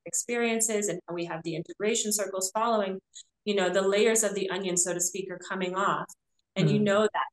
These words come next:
Speaker 1: path and you understand where they've been coming from. So
Speaker 2: Right.
Speaker 1: yes, it's easier to continue to guide them.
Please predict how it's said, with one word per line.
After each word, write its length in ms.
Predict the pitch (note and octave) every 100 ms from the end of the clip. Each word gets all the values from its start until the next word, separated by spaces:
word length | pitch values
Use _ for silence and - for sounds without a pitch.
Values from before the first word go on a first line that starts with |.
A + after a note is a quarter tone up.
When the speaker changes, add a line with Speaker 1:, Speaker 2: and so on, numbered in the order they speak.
| -
Speaker 1:
path 280 | G3+ D#3+ E3
and 140 | F3+
you 100 | F3+
understand 580 | F3+ F3 F#3 - F#3 F3+
where 100 | E3+
they've 140 | E3+ E3+
been 180 | E3 -
coming 260 | G3+ G3 F#3 F3+
from. 260 | E3 D#3 E3 _ _
So 140 | -
Speaker 2:
Right. 80 | E3
Speaker 1:
yes, 240 | E3 - -
it's 540 | - _ _ - -
easier 320 | F#3 F3 E3+ E3+
to 140 | F3+ -
continue 400 | F3 F3 F3+ E3+ -
to 80 | D#3
guide 240 | F3 F#3+ F3+
them. 140 | D3+